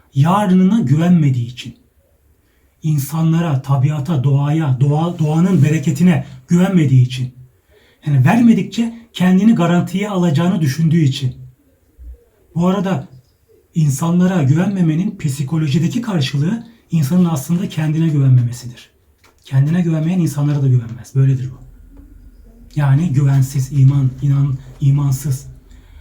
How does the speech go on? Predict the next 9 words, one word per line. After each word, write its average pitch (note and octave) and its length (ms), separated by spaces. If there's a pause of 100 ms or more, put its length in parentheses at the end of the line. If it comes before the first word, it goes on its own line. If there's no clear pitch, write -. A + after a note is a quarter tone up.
(760)
Altı, F#3 600 (840)
işte D#3+ 420 (920)
bu C4 100
kimseler G#3+ 460
için G3+ 500 (280)
aleyhim A#3 800 (400)
seva-, G3 800 (1600)
sevaun A3 600
aleyhim. F3+ 580